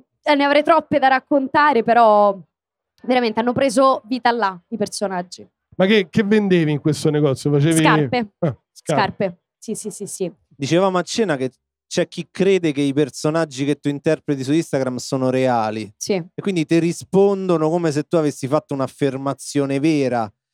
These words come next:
Speaker 3: E tu, giustamente, invece che spiegarglielo, resti nel personaggio.
Speaker 1: Ma per forza. Cioè, se non capisci un...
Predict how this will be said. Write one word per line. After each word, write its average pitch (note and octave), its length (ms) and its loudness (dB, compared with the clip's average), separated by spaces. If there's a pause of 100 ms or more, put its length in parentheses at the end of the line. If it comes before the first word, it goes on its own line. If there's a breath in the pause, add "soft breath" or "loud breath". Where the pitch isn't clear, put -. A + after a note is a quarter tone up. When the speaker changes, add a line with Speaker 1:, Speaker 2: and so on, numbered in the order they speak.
(280)
Speaker 3:
E C#3 160 -6
tu, E3+ 300 2
giustamente, D#3 760 -2
invece D3 300 -2
che D3+ 400 0
spiegarglielo, D3+ 1120 0 (340)
resti E3 420 -2
nel D#3+ 180 -2
personaggio. D#3+ 880 -2
Speaker 1:
Ma C3+ 60 2
per - 80 -4
forza. G3 680 0 (520)
Cioè, C4 180 0
se B3 100 -2
non B3 160 -2
capisci C#4 480 -2
un... D4+ 160 -6